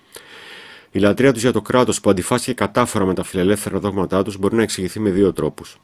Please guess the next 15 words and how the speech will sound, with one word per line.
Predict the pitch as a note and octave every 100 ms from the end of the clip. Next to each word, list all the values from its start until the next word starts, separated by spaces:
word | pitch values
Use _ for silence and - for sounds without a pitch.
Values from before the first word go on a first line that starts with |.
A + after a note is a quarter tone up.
| _
Πρακτικά, | - F2+ - A#2 A#2+
τα | A2+
ταξικά | G2+ - - A#2
τους | -
συμφέροντα | G#2+ A2+ A2+ A2+
κάνουν | A#2+ A#2+
τη |
συντριπτική | - F#2+ F#2 F2 - - - A#2+
πλειονότητα | A#2 G2 F#2 G#2+ A2
των | G2+
δογματιστών | F#2 F2 F2+ - G#2+
φιλελευθέρων | G2 G2 F2 - G#2 A2
μέλη | G#2 G#2+
της | G2 F2
μπουρζουαζίας. | F#2+ F2 F#2+ F2 G2 D#2 C#2